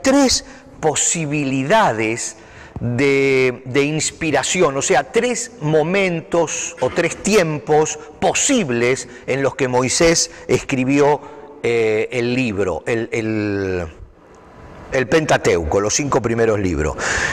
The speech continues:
El primero que ellos dicen es que fue revelado por Dios en el monte Sinaí alrededor del año mil doscientos ochenta antes de Cristo, palabra por palabra.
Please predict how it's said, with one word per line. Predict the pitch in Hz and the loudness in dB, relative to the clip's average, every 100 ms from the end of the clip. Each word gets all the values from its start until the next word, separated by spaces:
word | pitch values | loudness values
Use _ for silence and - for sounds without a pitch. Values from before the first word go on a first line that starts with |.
| - | -2
El | - 156 | 0 2
primero | 220 262 277 | 2 4 4
que | 208 214 | 4 4
ellos | 180 175 | 4 2
dicen | 208 - 170 | 2 2 0
es | |
que | - | 0
fue | 151 226 | 2 4
revelado | 247 196 165 202 202 165 | 4 4 6 6 6 6
por | 165 143 | 4 4
Dios | 202 214 | 2 2
en | 175 | 2
el | 143 151 | 2 2
monte | 196 202 175 | 0 0 -2
Sinaí | 147 - 208 180 147 165 135 120 - - | -2 -2 -2 0 0 0 -2 -6 -10 -2
alrededor | - 147 151 160 196 208 | 0 4 6 6 6 6
del | 185 | 6
año | 185 185 170 | 4 4 2
mil | 208 220 | 0 0
doscientos | 165 - 185 185 170 | -2 -2 -4 -4 -2
ochenta | 151 - 190 151 113 135 | -4 0 -2 -2 -2 -2
antes | - 180 185 160 123 | 0 -2 0 0 2
de | 120 | 2
Cristo, | - 220 - - 151 156 - - | 0 -2 -2 0 2 2 -6 -6
palabra | - 156 196 202 196 202 190 - - - - | 0 2 4 2 2 0 0 -6 -20 -12 0
por | 175 180 180 - - - | 4 4 0 -10 -18 -2
palabra. | 131 127 107 87 71 65 | 2 4 2 2 -4 -6